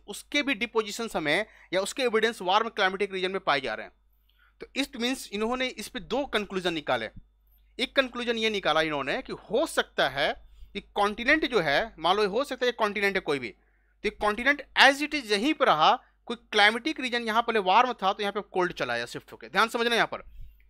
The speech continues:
इन्होंने टू कंक्लूजन्स यहाँ पे फाइंड आउट किया था। एक ये माना कि लैंड मास as it is वहीं पर था, क्लाइमेट ने शिफ्ट कर गया, यानी मीन्स यहाँ पे पहले वार्म था, अब यहाँ पे कोल्ड क्लाइमेट चला आया,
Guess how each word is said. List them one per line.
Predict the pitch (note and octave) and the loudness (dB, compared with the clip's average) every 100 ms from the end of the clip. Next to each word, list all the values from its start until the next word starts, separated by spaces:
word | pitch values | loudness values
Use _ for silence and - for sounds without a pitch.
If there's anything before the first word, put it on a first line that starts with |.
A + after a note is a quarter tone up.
| _ - | _ -8
इन्होंने | F#3 B3+ B3+ | -2 -2 -4
टू | - C4+ | -6 -6
कंक्लूजन्स | C4 A#3 A3+ G#3+ A3 A3 | -6 -8 -6 -6 -4 -4
यहाँ | G#3 | -6
पे | |
फाइंड | G#3+ F#3 E3 | -4 -2 0
आउट | D#3+ | -2
किया | D3+ | -4
था। | D3 G3 _ _ | -4 -6 _ _
एक | A3+ A3+ | -8 -8
ये | E3 F3 C#4 | -6 2 2
माना | A3+ C3 C3+ G3 - _ _ _ - | 4 2 4 2 0 _ _ _ -16
कि | G3 - _ - | -16 -18 _ -12
लैंड | D3 D3+ A3+ D4 | -2 4 6 6
मास | C#4 C#4+ - - | 2 2 0 4
as | B3+ C4+ | 6 4
it | C#4 | -2
is | D4 | -4
वहीं | C4 A3+ A#3 | -2 -2 0
पर | F3+ | -2
था, | E3 C3+ D3 A#3 - _ _ | -2 0 0 0 -6 _ _
क्लाइमेट | A3 G#3+ B3 B3+ | 4 6 6 0
ने | A#3 | -4
शिफ्ट | - E3 | -4 -8
कर | - A#2 | -10 -10
गया, | A2 G#2 - | -10 -12 -10
यानी | F#3+ | -8
मीन्स | A#3 B3+ B3 | -4 -4 2
यहाँ | A3+ | 2
पे | A#3+ | 2
पहले | A#3+ A#3 | 4 4
वार्म | F3+ F3+ B3+ | 6 6 6
था, | C4 C4+ | 4 2
अब | A3+ | 2
यहाँ | A3 A3 | 0 -2
पे | B3 | 0
कोल्ड | A3 A3 | 4 4
क्लाइमेट | G3+ E3+ E3 | 4 2 0
चला | - C3 | -4 -4
आया, | A#2 | -4